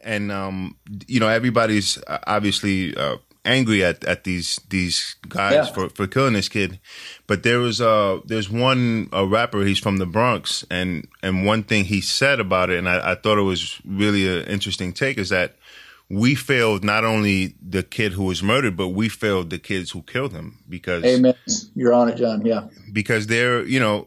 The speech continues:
Speaker 1: they're, they're thinking that it's okay to behave like that, and it's not. And, and they're,
Speaker 2: Yeah.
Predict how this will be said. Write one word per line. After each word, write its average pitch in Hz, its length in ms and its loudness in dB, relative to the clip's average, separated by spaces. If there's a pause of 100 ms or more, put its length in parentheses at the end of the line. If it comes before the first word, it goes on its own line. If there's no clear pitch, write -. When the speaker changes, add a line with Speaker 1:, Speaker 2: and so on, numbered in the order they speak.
Speaker 1:
they're, 117 460 0
they're 123 320 -2
thinking 107 380 -4
that 95 180 0
it's 90 160 -8
okay 117 280 -2
to 101 100 0
behave 98 420 0
like 80 180 -2
that, 80 260 -2
and 80 160 -6
it's - 160 -6
not. 92 320 -2
And, 85 320 -6
and 87 200 -2
they're, 98 100 2 (380)
Speaker 2:
Yeah. 64 80 -20